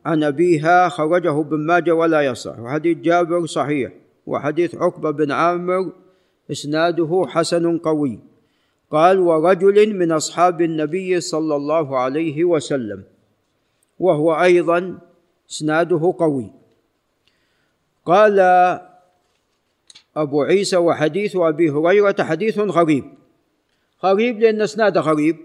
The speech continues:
نعم، نعم، طبعا أكثر ال-، المصادر فيها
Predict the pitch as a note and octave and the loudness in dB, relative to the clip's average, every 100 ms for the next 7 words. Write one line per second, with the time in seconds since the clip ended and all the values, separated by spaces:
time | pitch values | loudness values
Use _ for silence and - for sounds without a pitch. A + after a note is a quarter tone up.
0 | - _ _ _ _ _ F#3+ F#3 A#2 G#2 | -20 _ _ _ _ _ -4 -2 -2 -6
1 | - _ _ _ D#3+ D3 F3 _ D3 C3+ | -14 _ _ _ _ _ _ _ _ _
2 | _ _ _ _ _ _ _ _ _ - | _ _ _ _ _ _ _ _ _ -6
3 | F#3+ F3+ G#2+ E2+ _ _ _ F#3+ G3+ D#3+ | 2 2 2 -8 _ _ _ 0 2 4
4 | F3+ F#3 - G3 G#3 - F3 E3 D3+ C3+ | 4 2 -2 -2 -2 -2 -2 0 -2 -4
5 | B2+ A#2 A2 G#2+ - _ _ _ _ _ | -6 -8 -10 -12 -18 _ _ _ _ _
6 | _ _ - C3+ C3+ D3 - F3+ F3+ E3+ | _ _ -10 -6 -2 -4 0 2 2 0
7 | G3 F3+ - _ _ _ _ _ _ _ | -2 -4 -16 _ _ _ _ _ _ _
8 | _ _ _ F#3 G3+ D#3 E3 F#3 F#3 - | _ _ _ -4 -2 0 0 0 -2 -6
9 | _ | _